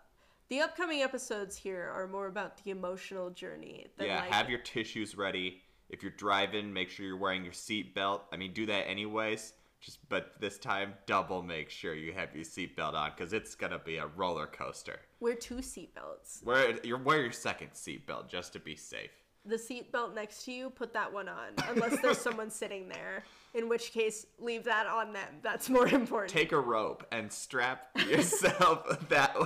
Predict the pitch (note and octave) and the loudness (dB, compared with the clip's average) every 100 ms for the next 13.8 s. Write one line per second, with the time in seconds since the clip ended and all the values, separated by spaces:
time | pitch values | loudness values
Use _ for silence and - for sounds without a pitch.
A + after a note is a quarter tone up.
0 | - - D#3+ - - B3 C4 B3+ B3+ A#3 | 4 2 2 2 0 2 2 4 4 4
1 | A3+ A3+ A#3 C4+ C4+ D4 C#4+ D#4 G4 - | 2 2 2 -2 0 2 4 2 -2 -6
2 | - - _ - A#2 A#2 A#2 A#2 - - | -8 -12 _ -2 6 8 8 6 -2 -2
3 | A#2+ B2 A#2 G#2 D#2+ D2+ - _ _ _ | 2 4 4 0 -2 -6 -14 _ _ _
4 | _ _ _ A#3 A#3 B3+ C#4 C4+ A#3+ B3 | _ _ _ 0 4 6 6 2 -4 2
5 | A#3+ A#3 A3+ A3 G3 F#3 A3 G#3+ G#3 G3+ | 2 2 -2 -4 -4 -2 -2 -2 -4 -8
6 | - - A#2 - - - _ _ - - | -8 -8 -8 -8 -10 -12 _ _ -14 -4
7 | A#3 - B3+ C4 A3+ A3+ G3 F3+ F3 F3 | -2 0 0 0 -2 -2 -2 -2 -2 -4
8 | - _ _ A3+ A3 G#3 - A3+ A#3 G3+ | -10 _ _ 0 2 0 -4 -6 -4 -4
9 | G3+ G3+ A3+ G3 G3 F#3+ - - - - | -6 -8 -4 -4 -4 -8 -8 -10 -10 -8
10 | D3 - _ - F2+ G#2 G#2 A#2 A#2+ C3 | -10 -14 _ -10 -6 -2 0 -2 0 2
11 | B2 B2 F2 - - F2+ - A#1+ A1+ - | 0 0 -8 -6 -4 -4 -4 -10 -10 -8
12 | - A3 B3 A#3+ A#3+ A3+ G3 F#3+ G#3+ G3+ | -6 -2 2 2 0 -6 -6 -6 -8 -10
13 | - G#3+ G#3+ G#3 F3+ E3+ D#3 F#3+ | -6 -4 -4 -6 -8 -8 -10 -14